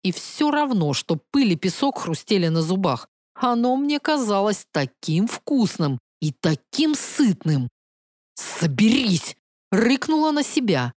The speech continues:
отползая в сторону от осколков тарелки и теперь уже непонятной бурды на полу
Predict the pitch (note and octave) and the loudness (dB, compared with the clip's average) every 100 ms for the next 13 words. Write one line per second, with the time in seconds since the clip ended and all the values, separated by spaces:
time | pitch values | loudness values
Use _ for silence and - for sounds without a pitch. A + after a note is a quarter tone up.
0 | - D#3 - F#3+ F#3+ G#3+ G3+ F3 - C4 | -6 -6 -2 0 2 2 0 0 -2 0
1 | B3 F3+ D#3+ F3 D#3 - F3 D#3 D3+ - | 0 0 0 -2 -4 -2 0 0 -4 -2
2 | G3 C4+ B3 - D3+ F#3+ - F#3+ A3+ F#3 | 0 0 0 -2 -4 -4 -4 -2 0 0
3 | D#3+ E3+ E3 F3 F3 D3+ - C#3+ D3 E3 | 0 0 0 0 0 -2 -2 -4 -2 -2
4 | D3+ D#3 D3 E3 F3+ C4+ | 0 0 0 0 2 2